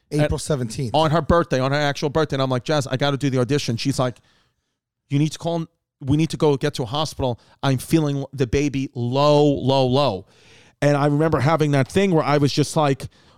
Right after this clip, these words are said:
Speaker 2: j-, how, like, 'cause she had already had a child before. She was like, "It feels like the baby
Speaker 1: Sure.
Speaker 2: feels,"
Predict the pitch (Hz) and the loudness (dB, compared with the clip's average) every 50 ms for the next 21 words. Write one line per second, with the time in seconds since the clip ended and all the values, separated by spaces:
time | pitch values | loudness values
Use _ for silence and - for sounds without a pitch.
0 | _ _ _ _ _ _ _ _ _ - - _ _ _ _ _ _ _ _ _ | _ _ _ _ _ _ _ _ _ -16 -16 _ _ _ _ _ _ _ _ _
1 | _ _ - - - - 202 214 208 - 160 170 165 151 - - _ _ _ _ | _ _ -4 -2 0 0 0 -2 -4 -4 -4 -4 -4 -4 -6 -10 _ _ _ _
2 | - - 156 - 190 180 175 170 165 160 156 160 143 123 - 175 190 190 160 143 | -6 -4 -2 0 0 0 0 0 0 0 0 -2 -2 -4 -4 -2 -2 -2 -4 -6
3 | - - 147 135 - 151 147 - 139 - - 156 139 - - - 170 170 170 180 | -8 -8 -8 -8 -8 -8 -8 -8 -8 -8 -6 -8 -8 -8 -6 -2 0 2 2 2
4 | 151 120 151 - - - 143 123 - 165 170 175 165 180 - - 185 180 170 - | 0 -2 -6 -8 -6 -4 -4 -2 0 0 0 0 -2 -4 -6 -4 -4 -4 -4 -4